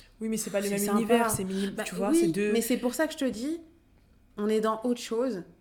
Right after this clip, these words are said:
Speaker 2: et on a, on a besoin de ce genre de créateurs dans l'industrie.
Speaker 1: Et tu
Speaker 2: T'as
Speaker 1: penses
Speaker 2: besoin
Speaker 1: que
Speaker 2: de
Speaker 1: c'est
Speaker 2: toujours
Speaker 1: ça ?
Speaker 2: un peu rêver, kiffer, euh.
Speaker 1: C'est ça qui fait la mode.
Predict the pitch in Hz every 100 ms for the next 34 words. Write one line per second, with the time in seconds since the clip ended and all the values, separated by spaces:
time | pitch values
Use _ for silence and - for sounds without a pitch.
0 | _ _ - 208 196 202 208 202 180 -
1 | _ 214 208 208 185 240 254 240 233 202
2 | 196 190 - 185 185 180 175 170 170 175
3 | 165 180 202 190 254 247 240 226 196 202
4 | 202 208 180 196 202 185 196 202 202 202
5 | 208 190 - 190 202 208 180 160 170 214
6 | 220 220 190 175 160